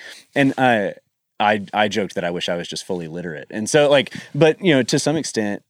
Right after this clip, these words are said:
it's really true right now that we have to fight so much for depth because it's so easy to find the shallow thing, to find the YouTube video, or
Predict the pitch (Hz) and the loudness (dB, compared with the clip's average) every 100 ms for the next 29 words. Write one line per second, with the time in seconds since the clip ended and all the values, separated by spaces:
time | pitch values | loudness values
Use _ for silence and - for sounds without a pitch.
0 | _ 110 - 110 123 127 98 - 110 101 | _ -12 -10 -4 0 0 -2 -4 -4 -2
1 | 95 92 - 87 78 87 101 80 92 - | -4 -6 -6 -4 -4 -4 -6 -6 -6 -8
2 | 85 - 92 - - 87 87 - - 78 | -8 -2 -2 -2 -6 -6 -6 -8 -8 -6
3 | 80 73 - 95 - 82 85 - - 101 | -4 -6 -8 -8 -4 -4 -4 -6 -2 0
4 | 90 95 90 90 82 82 - _ - 101 | 0 -2 -2 -2 -4 -6 -14 _ -4 0
5 | 110 117 104 - 85 78 - 82 95 120 | 2 2 2 2 0 0 -4 -8 -4 0
6 | 120 95 87 - 87 71 85 78 78 82 | 0 0 -2 -4 -6 -6 -6 -6 -6 -6
7 | 95 95 92 | -4 -2 -2